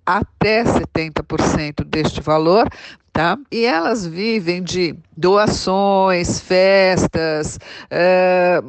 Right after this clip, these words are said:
uma série de coisas que são feitas na comunidade pra arrecadação de fundos. Só que neste momento da pandemia, você não está tendo nenhuma dessas iniciativas.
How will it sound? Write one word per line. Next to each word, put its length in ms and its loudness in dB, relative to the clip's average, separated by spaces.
uma 120 0
série 320 2
de 100 -4
coisas 380 2
que 80 -2
são 180 -2
feitas 380 -4
na 280 -2
comunidade 840 -2
pra 160 0
arrecadação 760 -2
de 140 -10
fundos. 600 -4
Só 240 2
que 120 -8
neste 380 -2
momento 460 0
da 160 0
pandemia, 580 0
você 320 0
não 240 -2
está 340 -4
tendo 460 -4
nenhuma 720 -4
dessas 560 2
iniciativas. 1040 -2